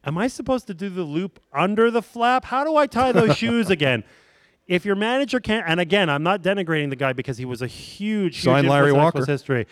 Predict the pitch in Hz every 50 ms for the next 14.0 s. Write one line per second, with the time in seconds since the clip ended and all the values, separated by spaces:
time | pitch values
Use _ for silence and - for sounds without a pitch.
0 | - - _ _ - 190 208 220 180 - - 190 190 202 208 196 165 135 113 107
1 | - _ 170 156 139 143 156 180 170 165 131 - _ - 185 185 202 220 226 -
2 | 226 - - - - 208 208 202 202 208 - - - - _ _ - 180 202 214
3 | 196 220 196 202 185 170 - 196 185 190 190 185 - 196 - - 180 151 156 170
4 | 147 156 139 127 135 131 110 113 127 127 131 139 143 135 - 143 139 120 117 117
5 | - 120 107 120 117 110 117 131 160 170 147 123 127 113 120 120 123 113 98 110
6 | 131 135 139 139 - 123 123 120 113 - - 190 190 151 - - - - _ -
7 | 175 208 262 294 247 285 254 214 180 180 175 175 - 170 160 147 156 147 143 139
8 | 143 139 143 143 - - 151 139 123 - _ _ _ _ _ _ _ _ _ _
9 | _ _ 160 160 175 160 139 156 139 147 156 160 170 - 165 160 143 - - 156
10 | 147 135 131 131 120 113 113 131 151 156 143 135 127 120 107 - - - - 131
11 | 143 160 170 156 160 147 139 156 156 147 143 135 135 - _ _ _ - 165 156
12 | 160 185 196 196 180 170 160 160 160 156 147 143 143 143 143 165 202 208 170 -
13 | - - - - _ - 156 185 185 226 208 196 151 117 - 135 139 208 269 226